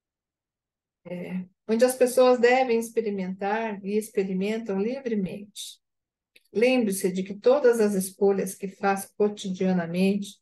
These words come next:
e as intenções que mantém em seu coração e mente têm consequências significativas agora e para o seu futuro. Pedimos que ore por esses preciosos filhos para que recebam a graça e a intervenção divina.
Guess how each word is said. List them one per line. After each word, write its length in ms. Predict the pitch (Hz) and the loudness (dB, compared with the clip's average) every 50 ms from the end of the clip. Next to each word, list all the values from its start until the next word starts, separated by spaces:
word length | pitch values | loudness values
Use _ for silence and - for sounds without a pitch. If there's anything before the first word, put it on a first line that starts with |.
| _ - | _ 0
e 100 | 185 190 | 2 2
as 120 | 196 196 | 4 4
intenções 680 | 202 208 208 202 196 190 190 - - 214 226 240 240 | 4 4 4 0 -2 -2 -4 -4 -4 -2 -2 -4 -4
que 100 | - - | -4 -2
mantém 460 | 214 202 190 190 190 - 196 190 190 | 0 2 2 0 0 0 -2 -2 -2
em 40 | 190 | -2
seu 200 | 190 - 196 185 | -4 -4 -8 -8
coração 560 | 185 185 180 175 170 180 - - - 175 170 | -6 -6 -6 -4 -6 -6 -6 -6 -6 -4 -4
e 100 | 170 165 | -4 -6
mente 580 | 165 175 190 202 208 214 208 208 - - _ _ _ _ _ _ _ _ _ _ _ _ _ | -2 0 2 2 2 2 0 -2 -10 -14 _ _ _ _ _ _ _ _ _ _ _ _ _
têm 220 | - 262 254 262 | 0 0 0 2
consequências 800 | - 262 254 - - 220 220 - 208 208 214 208 208 202 190 - | 0 -2 0 2 0 0 4 6 6 6 6 4 4 0 -2 0
significativas 1120 | - 247 254 254 247 233 233 233 - - - 208 196 208 - - 196 190 190 185 185 190 | -4 -6 -2 -2 -2 -2 -2 -4 -8 -8 -6 -6 -6 -6 -6 -4 -2 0 0 0 2 2
agora 600 | 190 190 185 175 175 175 180 185 190 196 208 208 - _ _ _ | 2 0 2 2 0 2 2 2 0 0 -2 -6 -10 _ _ _
e 120 | 208 202 208 | -8 -6 -2
para 240 | - 202 190 185 | 0 0 2 2
o 40 | 196 | 0
seu 220 | 190 - 202 190 190 | 0 0 -2 -2 -2
futuro. 560 | - 208 208 - - 160 151 - 185 180 180 - _ _ _ _ _ _ _ _ _ _ _ _ _ _ _ _ _ _ _ _ _ _ _ _ _ _ _ _ _ _ _ _ _ _ _ _ _ _ | -4 -8 -8 -6 -8 -8 -8 -8 -10 -14 -16 -16 _ _ _ _ _ _ _ _ _ _ _ _ _ _ _ _ _ _ _ _ _ _ _ _ _ _ _ _ _ _ _ _ _ _ _ _ _ _
Pedimos 540 | - 247 240 226 254 277 302 302 294 294 - | 2 2 4 4 2 2 2 2 2 -2 -2
que 180 | - - 233 | 4 6 8
ore 420 | 208 208 208 220 226 202 190 190 - | 8 8 8 8 6 6 4 2 4
por 160 | 202 196 196 | 2 4 6
esses 320 | 196 196 208 - 202 - | 4 4 4 0 -8 -10
preciosos 800 | - - 190 190 - - 190 190 196 214 233 233 226 220 - - | -6 -4 -4 -4 -2 0 0 2 4 2 2 0 -4 -8 -10 -14
filhos 500 | - - 202 214 220 214 196 180 185 - | -8 -4 -4 -2 -2 -4 -6 -8 -10 -14
para 280 | - _ 190 190 196 190 | -10 _ -4 -4 -4 -4
que 120 | - 208 | -4 -6
recebam 800 | 196 196 202 196 202 - - - 214 220 247 247 233 202 196 190 | -4 -2 -2 -4 -4 -8 -2 2 4 4 4 2 2 0 0 0
a 80 | 185 185 | 0 0
graça 480 | 180 180 180 180 180 185 185 - - | -2 -2 -2 -2 -4 -4 -6 -6 -8
e 160 | 175 175 175 | -8 -6 -6
a 80 | 175 170 | -4 -2
intervenção 680 | 185 190 190 202 196 190 185 180 185 185 - 208 208 214 | -2 -2 0 0 0 0 0 0 -2 -2 -2 -2 -2 0
divina. 500 | 208 208 208 196 - 165 156 156 - | 2 2 2 0 -2 -8 -14 -14 -16